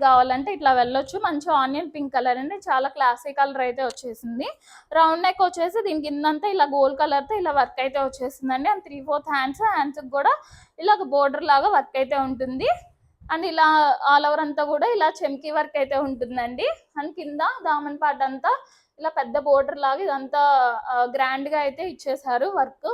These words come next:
కింద దామన్ పార్ట్ కి. with లైనింగ్ వస్తుంది, స్ట్రైట్ కట్ మోడల్. And ప్యాంట్ వచ్చేసి ఇలా సెల్ఫ్ కలర్ లోనే ప్యాంట్. And ప్యాంట్ కి కూడా ఇలాగా వర్క్ తో అయితే హైలైట్ చేశారండి ఇట్లాగా.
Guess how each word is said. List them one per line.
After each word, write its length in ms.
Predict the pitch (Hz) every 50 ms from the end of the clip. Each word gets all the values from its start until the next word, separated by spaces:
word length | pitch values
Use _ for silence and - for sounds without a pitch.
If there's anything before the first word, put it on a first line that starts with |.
| 494 -
కింద 160 | 392 262 262 254 247 254
దామన్ 280 | 247 254 269 269 277 262 269
పార్ట్ 220 | 233 240 233 _ _ -
కి. 80 | 523 679 - _ _ _ _ _ - -
with 160 | - - - 403 359
లైనింగ్ 340 | 330 302 302 311 330 339 349 320
వస్తుంది, 340 | 339 330 - 285 302 370 494 494
స్ట్రైట్ 280 | - - 277 269 269 - 294
కట్ 160 | 285 277 285 277
మోడల్. 340 | 269 269 254 262 254 269 359 554 719 - _ _ _ _ _ - - _ _ _ _ _ _ - - - - - - _ _ _ _ _ _ - 339
And 100 | 427 403 -
ప్యాంట్ 240 | 359 320 320 320 320 370
వచ్చేసి 360 | 381 370 370 339 349 370 - 440 440
ఇలా 100 | 403 392 -
సెల్ఫ్ 200 | 359 302 330 320 - 339
కలర్ 240 | 320 320 320 330 320
లోనే 180 | 311 311 339 - - 359
ప్యాంట్. 300 | 320 294 285 285 277 403 440
And 100 | 427 392 -
ప్యాంట్ 240 | 320 285 285 277 269 302
కి 80 | 269 262
కూడా 160 | 277 277 285 403 415
ఇలాగా 340 | 381 311 277 262 254 370 453 494 480 427 330 277 262 - - _ _ _ _ _ _ -
వర్క్ 160 | 302 302 - _ -
తో 60 | 339 330
అయితే 180 | 349 - - 466 453 -
హైలైట్ 340 | 349 285 269 269 277 277 277 -
చేశారండి 580 | 285 262 - 254 233 220 214 214 220 220 214 214 208 208
ఇట్లాగా. 400 | 214 220 208 208 202 196 214